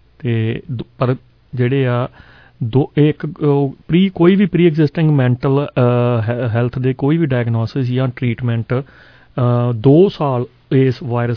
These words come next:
ਨੂੰ ਹੋਣ ਤੋਂ ਪਹਿਲਾਂ ਨਹੀਂ ਸੀਗਾ। ਤੇ ਇਹਦੇ ਵਿੱਚ ਜਿਹੜਾ ਜੀ ਉਹਨਾਂ ਨੂੰ ਇਹ ਲੱਭਿਆ ਗਿਆ ਵੀ, ਅਹ, ਜਿਹੜੇ ਆ ਰਿਕਵਰਡ ਗਰੁੱਪ ਹੈਗਾ ਆ,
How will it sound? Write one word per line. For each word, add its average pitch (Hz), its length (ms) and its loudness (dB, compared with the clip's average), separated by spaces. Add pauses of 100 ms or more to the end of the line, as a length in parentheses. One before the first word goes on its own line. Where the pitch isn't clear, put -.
ਨੂੰ 123 200 -2
ਹੋਣ 113 220 -2
ਤੋਂ 110 160 -6
ਪਹਿਲਾਂ 110 360 -4 (520)
ਨਹੀਂ 123 300 4
ਸੀਗਾ। 101 300 -8 (560)
ਤੇ - 100 -4 (120)
ਇਹਦੇ 175 260 4
ਵਿੱਚ 156 540 0
ਜਿਹੜਾ 143 260 -2
ਜੀ 147 100 -4
ਉਹਨਾਂ 147 220 -2
ਨੂੰ 151 140 -4 (100)
ਇਹ 160 280 0
ਲੱਭਿਆ 127 420 -4
ਗਿਆ 120 300 -4
ਵੀ, 135 440 -4 (1120)
ਅਹ, - 640 -2
ਜਿਹੜੇ 143 340 4
ਆ 143 280 2 (100)
ਰਿਕਵਰਡ 170 600 2 (220)
ਗਰੁੱਪ 127 260 0
ਹੈਗਾ 110 540 0
ਆ, 123 40 -6